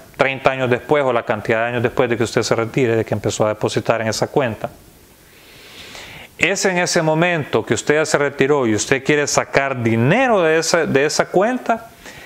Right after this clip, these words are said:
entonces va a venir el gobierno federal y le va a cobrar taxes. Entonces, cuando, si yo retiro diez mil dólares en ese entonces, ahí es cuando yo voy a tener que pagar taxes sobre esa cantidad de dinero que yo retire.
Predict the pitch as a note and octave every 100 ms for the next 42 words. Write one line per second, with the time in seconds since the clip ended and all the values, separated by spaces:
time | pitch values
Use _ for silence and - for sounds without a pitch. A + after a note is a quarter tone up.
0 | - - - B2 A2 - D#3+ G#3 - C3+
1 | C3 C3+ C#3+ D3 D3+ F#3+ G#3+ - - -
2 | _ _ _ _ - _ - A2 G#2 A2+
3 | C3 D#3 D#3 D3+ F#3+ - D#3+ C#3 A#2+ B2+
4 | C3 C#3+ C#3 C3+ D#3+ - - C#3+ D#3 -
5 | B2 G#2 A#2+ C#3+ - D3 C3 C#3 A#2+ A#2
6 | B2+ C#3+ D3+ D3+ C#3 C3 C#3 C#3 B2+ E3+
7 | D3+ B2+ C3 C3 - A#2+ A#2 A2+ C#3 C3+
8 | D#3+ D#3 D3+ F3+ - - - - A2+ G#2
9 | C3 E3+ - B2+ A2 A2 A2 G#2+ A2 G#2+
10 | - A2+ G#2 G2+ G2+ - D3+ - C#3+ -
11 | A2 G#2+ G#2 A2+ A2+ G#2 A2 G#2+ G#2 G2+
12 | G#2+ A2+ G#2 G#2+ G#2 G#2 G2+ F#3 C3 -